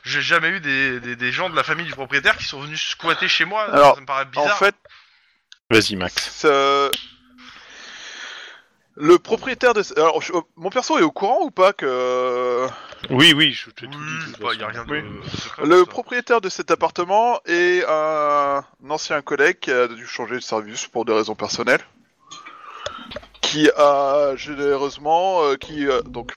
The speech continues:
Speaker 2: possède cet appartement et qui a généreusement accepté de le louer à, euh, monsieur Guillermo, euh, ici présent. Et, euh, vu que c'est un ami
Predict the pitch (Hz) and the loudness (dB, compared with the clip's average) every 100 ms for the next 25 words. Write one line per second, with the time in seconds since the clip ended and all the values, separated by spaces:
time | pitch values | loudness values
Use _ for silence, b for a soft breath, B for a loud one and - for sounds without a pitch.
0 | - 123 - 139 127 107 - - 120 110 | -12 -8 -2 0 0 -2 -4 -6 -6 -4
1 | - 147 165 196 156 143 - 147 139 131 | -2 2 4 4 2 0 -4 0 2 2
2 | 131 123 135 127 123 135 127 123 123 131 | 2 -4 -4 -4 -2 -2 -2 -6 -20 -20
3 | _ _ _ _ - 127 - - - 123 | _ _ _ _ -4 -4 -4 -6 -4 -2
4 | 131 123 113 117 127 151 120 120 127 - | 0 -2 -2 2 4 4 2 2 4 2
5 | 113 101 110 113 127 113 113 101 98 - | 0 -2 -4 -2 -2 -2 -6 -6 -8 -6
6 | 110 104 117 131 113 95 - - 131 - | 0 0 2 0 2 0 -2 -6 -6 -2
7 | 113 - - B B B B B B B | 0 0 -2 B B B B B B B
8 | B 147 147 156 147 143 139 131 127 127 | B 4 4 4 4 4 2 0 -2 -2
9 | 113 - _ _ - _ _ _ _ _ | -4 -10 _ _ -20 _ _ _ _ _
10 | _ _ - 156 156 - - 143 139 143 | _ _ -10 -8 -6 -4 4 4 4 2
11 | 156 160 | 0 -10